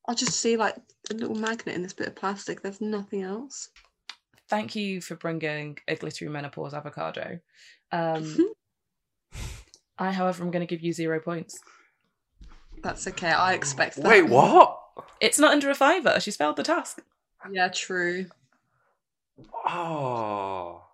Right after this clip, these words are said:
Speaker 3: I'm so sorry, Olivia.
Speaker 1: I thought it was under a fiver, uh, 'cause it's just a bit of plastic, really.
Speaker 2: I mean, I took one
Speaker 3: Zero
Speaker 2: point off
Speaker 3: points.
Speaker 2: you.
Speaker 3: You... gave
Speaker 2: Did you fail the
Speaker 3: five
Speaker 2: task?
Speaker 3: points to a hand.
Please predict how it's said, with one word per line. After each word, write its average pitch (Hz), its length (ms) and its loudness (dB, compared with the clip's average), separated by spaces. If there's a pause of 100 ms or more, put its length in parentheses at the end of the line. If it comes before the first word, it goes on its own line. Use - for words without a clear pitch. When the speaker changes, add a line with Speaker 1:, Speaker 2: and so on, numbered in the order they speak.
(460)
Speaker 3:
I'm 104 300 -6
so 95 380 -12
sorry, 90 440 -14
Olivia. 80 520 -18 (340)
Speaker 1:
I 240 80 2
thought 294 420 4
it 165 140 2
was 196 160 6
under 185 280 2
a 170 100 2
fiver, 170 600 -4 (260)
uh, - 120 2
'cause - 160 -4
it's 330 160 0
just 381 200 -4
a 320 60 0 (100)
bit 277 140 -2
of - 220 -8 (1800)
plastic, 180 480 -8
really. 165 400 -6 (180)
Speaker 2:
I 214 60 -2
mean, 240 580 -2 (720)
I 220 60 -4
took 285 220 -4
one 240 160 -2
Speaker 3:
Zero 262 280 8
Speaker 2:
point 247 40 4
off 202 60 -6
Speaker 3:
points. 208 540 2
Speaker 2:
you. 196 140 -6 (1000)
Speaker 3:
You... 165 120 -4
gave 254 140 6
Speaker 2:
Did 202 140 0
you 202 60 -4
fail 160 80 12
the 196 60 12
Speaker 3:
five 208 120 12
Speaker 2:
task? 277 160 8
Speaker 3:
points 170 380 12
to 113 180 0
a 98 60 6
hand. 104 680 4